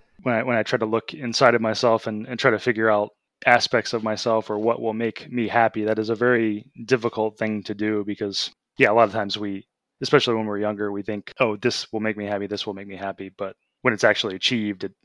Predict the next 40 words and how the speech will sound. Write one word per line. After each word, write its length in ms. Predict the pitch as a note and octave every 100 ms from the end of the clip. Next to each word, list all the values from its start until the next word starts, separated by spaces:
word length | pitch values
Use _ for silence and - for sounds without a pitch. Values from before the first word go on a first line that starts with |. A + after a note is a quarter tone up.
| - -
it 120 | G#2+
seemed, 440 | - G#2 F#2+ F#2+ -
you 120 | A#2
know, 140 | F#2+ F2+
you, 160 | G2+
you 220 | G2 A#2
realize 400 | G#2 G#2+ G2 F#2
that 120 | F#2+ F#2
it, 100 | F#2+ -
it 120 | -
wasn't. 460 | A2+ G2+ G2 F#2 -
So 320 | - F#2+ G#2 - - -
I 100 | -
think 160 | B2+ A#2+
with 120 | A2
age 320 | A2+ G2+ G2
comes, 240 | - G2 G2
can 200 | - A2+
come 180 | A2+ G2
that 220 | F#2+ F#2+ _ _ -
more 180 | C#3 A2
uncertainty, 600 | G#2 - A2+ G#2+ F#2+ F#2+ -
which, 160 | A#2 G#2+
which 280 | A#2+ A2+ -
I 100 | B2
think, 160 | G#2+ F2+ _
you 100 | -
know, 220 | F#2 F#2+ -
a 40 |
big 180 | G2+ G2
part 160 | - G2
of 120 | F#2
wisdom 340 | G2+ F#2+ F#2+
is, 360 | F#2 F2 - - _ _ _ _ _ _ _
is 100 | A#2
uncertainty 520 | G#2+ F#2 - G2 G2 F#2
and, 160 | G2
and 180 | A#2 G#2
not 240 | G#2+ G#2+ -
trusting 540 | G#2 F#2+ - F#2 F#2+